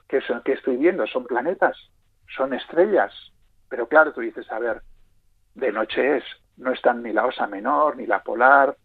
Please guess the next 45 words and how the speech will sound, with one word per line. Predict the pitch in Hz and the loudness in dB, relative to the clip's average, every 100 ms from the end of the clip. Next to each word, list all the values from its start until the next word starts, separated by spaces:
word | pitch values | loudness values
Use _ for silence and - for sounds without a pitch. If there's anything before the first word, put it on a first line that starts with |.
| _ | _
no | - 117 | -10 -6
se | 113 | -4
ve | 127 | -2
Casiopea, | 120 - 113 - 143 147 143 | -2 -2 -6 -6 0 2 2
no | 127 | 0
se | - | -2
ve | 113 | -4
el | |
dragón, | 113 107 123 143 | -2 0 0 0
no | 135 | -4
se | - | -8
ve | - | -10
Cefeo". | - 101 - 143 151 160 _ _ _ _ | -8 -8 -2 2 4 2 _ _ _ _
Claro, | - 147 101 _ _ | 6 6 4 _ _
dices, | 135 127 110 101 - | -10 -8 -6 -8 -10
"No | - 123 | -12 -6
es | 120 | -2
el | 127 | 2
orbe | 113 107 | 2 4
boreal, | 101 104 147 139 95 _ - | 2 2 4 4 0 _ -20
es | - | -12
que | 131 | -8
estamos | - 135 143 | 0 0 0
en | 123 | -4
el | 120 | -6
hemisferio | 104 101 92 101 101 | -6 -8 -10 -6 -4
sur, | - 196 - _ _ _ | 2 2 2 _ _ _
estamos | 123 120 - | -8 -8 -10
en | 117 | -6
el | |
orbe | 113 107 92 | -4 -4 -6
astral, | - 175 180 - _ - | 2 4 4 2 _ -8
pero | 127 123 | -4 -2
es | |
que | - | 0
tampoco | 180 117 110 147 160 | 2 2 2 0 2
reconozco | 131 117 123 131 - | 2 0 0 -2 -6
ni | 117 | -8
el | 104 | -4
ave | 101 101 | -2 -2
del | 95 | -6
paraíso, | - - 107 170 - 160 156 - - - | -6 -4 2 2 2 0 0 -4 -20 -10
ni | 127 | -4
el | 107 | -4
octante, | - 151 160 147 - 147 147 | 2 4 4 0 -4 -4 -4